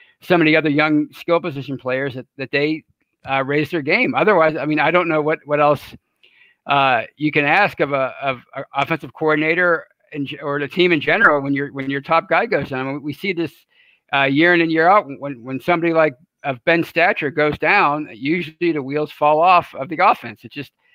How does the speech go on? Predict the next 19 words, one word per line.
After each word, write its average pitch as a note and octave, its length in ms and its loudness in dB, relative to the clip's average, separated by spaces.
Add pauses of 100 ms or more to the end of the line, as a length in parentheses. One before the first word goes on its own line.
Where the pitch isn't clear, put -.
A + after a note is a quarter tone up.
(140)
that's D#3+ 140 -4
just D#3+ 160 -4
the F3+ 80 -6
reality D#3+ 500 2
of B2 140 -8
it, C3 100 -8
no C#3+ 80 -8
matter D#3 220 -2
who F#3 160 0
the F#3 80 -8
coordinator B2+ 720 -4
is. C3 200 -14 (400)
I - 40 -8
mean, D3+ 160 0
some F#3+ 200 2
guys D#3+ 360 2
are D3 100 -2
able D3 220 -2
to, B2+ 340 -6